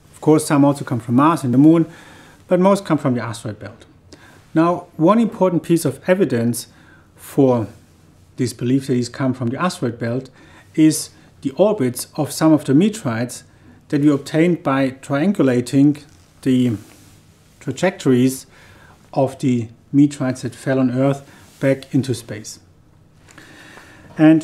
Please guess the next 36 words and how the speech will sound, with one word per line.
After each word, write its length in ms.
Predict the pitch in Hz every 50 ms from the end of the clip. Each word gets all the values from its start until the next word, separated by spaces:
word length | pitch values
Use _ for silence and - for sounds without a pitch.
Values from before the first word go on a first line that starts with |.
| - -
this 200 | 196 226 202 196
is 200 | 175 170 - 151
what 160 | 143 147 143
is 140 | 143 139 -
shown 320 | - - 175 190 190 156
here 400 | 123 143 143 143 143 143 139 - - - - _ _
on 160 | - 139 135 131
this 140 | 127 120
plot. 360 | - - - 117 107 - - - - _ _ _ _ _ _ _ _ _ _ - - _ _ _ _ _ - - -
Now, 80 | 147 151
on 80 | 156
the 100 | 165 190
x-axis 800 | 233 226 - - 135 135 139 139 - - 156 170 160 - - - - - - - - -
is 140 | 151 139 -
the 100 | - 127
distance 720 | - 196 220 220 - - - 139 135 143 151 147 - - - _ _
from 280 | - - 147 139 139
the 80 | 131 120
Sun 420 | - - 151 156 165 175 156 - -
in 300 | - 139 139 143 143 143 -
astronomical 760 | 139 123 - - 139 131 127 127 123 120 - - 131 120 113 - - - _ _
units. 500 | - 135 135 127 110 101 - - - - - _
So 140 | - - 123
we 240 | 127 135 139 139 - - - - - _ -
look, 340 | 139 151 143 - - - - - - _ _ _ _ _ _ _ _ _ _ _ _ _ _ _ -
um, 400 | 139 135 131 131 127 120 110 - - - _ _ - - - - -
down 300 | 143 135 143 147 147 139
on 200 | 143 131 131 127
our 380 | 120 113 123 120 117 113 101 - - -
solar 300 | - - - 123 120 117
system. 340 | 113 - 117 110 - - 113
So 100 | - 160
in 60 | 165
the 100 | 175 156
center 340 | 156 - 208 240 226 - 156
here 380 | 123 135 139 139 147 147 147